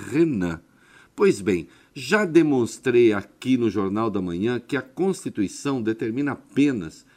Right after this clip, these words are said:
que o relatório do T C U tem de ser apreciado pelo Congresso.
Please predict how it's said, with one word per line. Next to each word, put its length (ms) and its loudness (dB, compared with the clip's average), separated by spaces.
que 80 -2
o 60 4
relatório 560 0
do 100 -2
T 160 -2
C 200 -2
U 100 2
tem 180 -4
de 80 -8
ser 140 -6
apreciado 480 -4
pelo 200 0
Congresso. 1040 -2